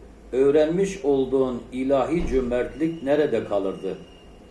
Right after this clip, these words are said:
Sen zatın gereği ikrama mazhar olduğunu ve nefsinin aslını bilmekten perdelenmişsin.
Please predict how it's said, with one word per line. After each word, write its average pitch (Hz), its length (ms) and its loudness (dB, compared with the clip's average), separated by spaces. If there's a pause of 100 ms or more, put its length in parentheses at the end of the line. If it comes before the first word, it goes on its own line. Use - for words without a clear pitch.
(320)
Sen 160 380 0
zatın 131 880 0 (400)
gereği 135 600 4
ikrama 135 640 0
mazhar 131 540 2
olduğunu 135 920 0 (600)
ve 151 240 2
nefsinin 156 580 0 (100)
aslını 139 760 0 (120)
bilmekten 135 760 -2
perdelenmişsin. 131 1000 -2